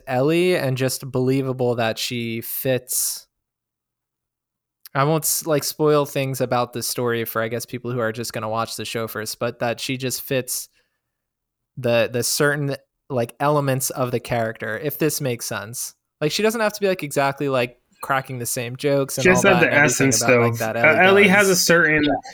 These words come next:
Speaker 2: she's a certain, she's a
Speaker 1: Yeah.
Speaker 2: specific character. She's sarcastic,
Speaker 1: Yeah.
Speaker 2: she's witty.
Speaker 1: She is.
Speaker 2: She,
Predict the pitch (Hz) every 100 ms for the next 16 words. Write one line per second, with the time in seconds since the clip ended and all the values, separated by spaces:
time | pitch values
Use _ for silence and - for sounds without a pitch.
0 | - _ - 190 214 - 214 156 151 180
1 | 175 170 - 190 185 135 - 147 131 113
2 | 123 120 143 139 139 127 - 143 135 165
3 | 151 151 - 156 147 - 156 143 147 165
4 | 156 156 151 151 175 175 107 101 - 151
5 | 139 139 139 -